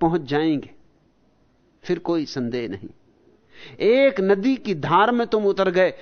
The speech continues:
तो सागर तक पहुंच जाओगे, पहुंच ही जाओगे। "एकाक्षर प्रदात्मम नाभिनंदति।" अभागा है वह व्यक्ति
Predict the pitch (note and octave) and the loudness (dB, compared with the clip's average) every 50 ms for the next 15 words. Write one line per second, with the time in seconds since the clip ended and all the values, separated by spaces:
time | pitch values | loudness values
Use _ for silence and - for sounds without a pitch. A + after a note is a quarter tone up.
0 | - - _ - E3+ D#3+ - - F3+ E3+ F3+ F3+ G3 F#3+ F#3+ - F3 - - - | -18 -14 _ -6 -6 -4 -2 0 0 0 0 0 -2 -4 -4 -6 -8 -8 -6 -4
1 | E3+ D#3 E3 E3 C#3+ C3+ D3+ D#3 D3+ D#3 D#3+ D3+ C3 G#2+ A2 - _ _ _ _ | -2 -2 -2 -2 -2 -2 -2 0 0 0 -2 -2 -6 -10 -12 -16 _ _ _ _
2 | _ _ _ _ _ _ _ _ _ _ _ _ _ _ _ _ _ _ _ _ | _ _ _ _ _ _ _ _ _ _ _ _ _ _ _ _ _ _ _ _
3 | _ _ _ _ _ _ - G#3 G#3+ G#3+ A3+ G#3 - - - B3 G#3 D3+ D#3 C3 | _ _ _ _ _ _ 2 2 4 4 2 0 -4 -6 -6 -6 -4 -2 -2 -2
4 | A2+ A#2 G#2 F#2+ - - - - _ _ _ _ _ _ _ _ _ _ _ _ | -2 -4 -6 -8 -12 -18 -20 -20 _ _ _ _ _ _ _ _ _ _ _ _
5 | G3 G3+ _ _ _ _ _ _ G#3+ G3+ G3 F#3+ F#3 G3 F#3+ F#3 F#3 F#3 F#3 _ | _ _ _ _ _ _ _ _ _ _ _ _ _ _ _ _ _ _ _ _
6 | _ _ _ _ _ _ _ _ _ _ G#3 _ _ _ _ _ _ _ _ _ | _ _ _ _ _ _ _ _ _ _ _ _ _ _ _ _ _ _ _ _
7 | _ _ _ E3 E3+ _ _ _ _ _ _ _ _ _ _ _ _ _ _ _ | _ _ _ _ _ _ _ _ _ _ _ _ _ _ _ _ _ _ _ _
8 | _ _ _ - F3 E3+ E3+ - F#3 F3 F#3 - - - - - - - A#3+ A#3 | _ _ _ 0 0 0 0 0 -2 -2 -2 -4 -8 -12 -12 -8 -4 -4 -4 -2
9 | G#3+ G3+ - - - - - D3 C#3+ D3 C3 C3 C3 - D#3+ D#3+ E3+ F3+ F3 D#3+ | -4 -6 -8 -10 -12 -12 -10 -6 -4 -4 -4 -4 -4 -6 -4 -4 -4 -4 -4 -8
10 | C#3+ - _ _ _ _ _ - C3 D3 D#3 D3+ C#3+ B2+ C3 B2+ A#2+ A#2+ B2 A#2+ | -10 -12 _ _ _ _ _ -6 -4 -2 -2 -4 -4 -6 -6 -6 -4 -4 -6 -6
11 | A2+ C#3+ C3+ - - - - - - - - _ _ _ _ _ - - C#3+ C3+ | -6 -6 -8 -10 -12 -20 -20 -20 -20 -20 -20 _ _ _ _ _ -4 -2 0 2
12 | D3+ F#3 G#3+ A#3+ B3 C4+ C4+ B3 B3 B3 G#3+ G#3 G3+ F#3+ F3+ G#3+ G#3 - - - | 2 2 2 4 4 4 4 4 4 4 4 4 2 4 2 0 -2 -2 -6 -6
13 | F#3 C#3 | -6 -6